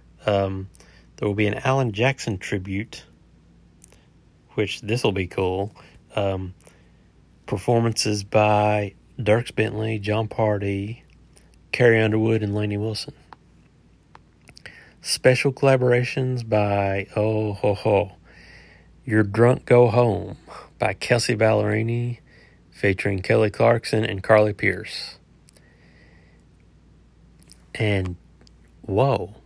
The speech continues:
am I seeing, I'm gonna have to watch the Kelly Clarkson show. I'm watching, I'm seeing this render they've got here, and Kelly Clarkson has red hair.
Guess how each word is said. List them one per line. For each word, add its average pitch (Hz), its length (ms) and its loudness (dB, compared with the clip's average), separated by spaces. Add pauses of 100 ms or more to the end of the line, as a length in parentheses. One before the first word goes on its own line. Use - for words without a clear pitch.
(340)
am - 140 -4
I 156 100 4
seeing, 202 500 0 (3500)
I'm 277 320 0
gonna 277 200 -2
have 185 200 -2
to 143 100 -20
watch 135 520 -4 (140)
the - 80 -16 (160)
Kelly 135 320 -4
Clarkson - 420 -6
show. - 240 -4
I'm 160 200 2
watching, 135 680 -2 (1080)
I'm 139 100 -4
seeing 160 440 2
this 139 200 2
render 131 480 2
they've 104 260 -2
got 120 300 0
here, 104 460 -2 (600)
and 101 360 -2
Kelly 147 340 2
Clarkson 127 640 -2
has 113 280 -2
red 104 360 0
hair. 131 400 -2